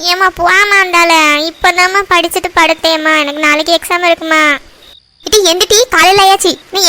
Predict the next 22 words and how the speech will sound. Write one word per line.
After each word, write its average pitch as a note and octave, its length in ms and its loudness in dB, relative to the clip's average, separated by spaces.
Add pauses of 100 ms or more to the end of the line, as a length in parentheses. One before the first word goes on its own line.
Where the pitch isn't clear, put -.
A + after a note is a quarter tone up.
(120)
இன்னும் F#4 240 -4
எவ்வளவு F#4+ 200 2
நேரம் G#4 200 2
உறங்குவ? G4 260 0 (320)
பாரு, F4+ 240 2
மணி E4+ 140 0 (100)
ஏழு F4+ 160 2
மணி, G4+ 120 0 (100)
உனக்கு F4 220 0
எக்ஸாம் G4+ 280 0
போண்டமா. G4+ 320 0 (1900)
இம்மா, A#4+ 160 2 (360)
இம்மா, A#4 140 0 (120)
ஏழு G#4+ 140 2
மணி A#4 140 2
ஆயிட்டா. G#4 200 2 (380)
ஏம்மா, A4 160 2 (200)
எனக்கு G4 200 -2
இன்னும் G#4+ 180 0
ஒரு G#4 140 2
போர்ஷன் G#4 300 0
படிக்கணுமா. G4+ 380 0